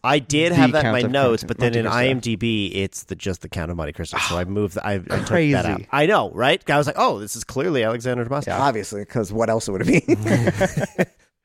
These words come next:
Speaker 3: <laughs>
Speaker 1: That's the only way you can differentiate it
Speaker 3: It's the
Speaker 1: from
Speaker 3: author of the book, just so you know, Jeff.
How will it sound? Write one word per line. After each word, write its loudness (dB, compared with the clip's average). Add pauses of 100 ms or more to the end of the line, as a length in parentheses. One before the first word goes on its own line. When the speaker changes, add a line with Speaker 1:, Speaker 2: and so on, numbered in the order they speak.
Speaker 3:
<laughs> -20
Speaker 1:
That's 0
the 4
only 4
way 6
you 4
can -8
differentiate -2
it 0
Speaker 3:
It's -4
the 4
Speaker 1:
from 8
Speaker 3:
author 4
of 0
the 2
book, -2
just 0
so 0
you 0
know, -2
Jeff. -8